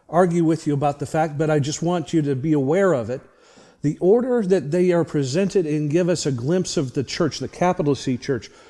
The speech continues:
Christianity across the world, its history. But before any, uh, we go any further, let's open up with a word of prayer, if we'll bow our hearts together. Heavenly Father, we thank you for the opportunity to come together and to, um,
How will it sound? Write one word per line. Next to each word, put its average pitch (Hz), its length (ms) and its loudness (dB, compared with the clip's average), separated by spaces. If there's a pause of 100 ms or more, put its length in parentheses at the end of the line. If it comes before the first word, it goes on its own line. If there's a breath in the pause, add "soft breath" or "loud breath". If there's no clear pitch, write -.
Christianity 190 760 4
across 180 420 2
the 170 140 0
world, 151 420 2 (580 soft breath)
its - 480 2 (120)
history. 143 480 -2 (920 soft breath)
But 156 140 -4
before 208 320 6
any, 190 400 2
uh, 160 80 0
we 156 100 2
go 175 140 2
any 165 140 0
further, 156 420 2
let's 147 260 2
open 151 280 2
up 147 120 -6
with 143 160 -2
a 139 60 0
word 131 200 0
of 135 100 -6
prayer, 107 320 -4
if - 160 -12
we'll 120 80 -4
bow 127 180 -2
our 120 140 0
hearts - 240 -8
together. 104 400 -10 (1160 soft breath)
Heavenly 190 260 6
Father, 170 380 6
we 127 260 2
thank 190 420 0
you 156 100 2
for 147 140 2
the 139 100 4
opportunity 151 680 2
to 120 100 -6
come 160 240 2
together 139 540 2
and 139 240 0
to, 123 340 0
um, 113 220 -6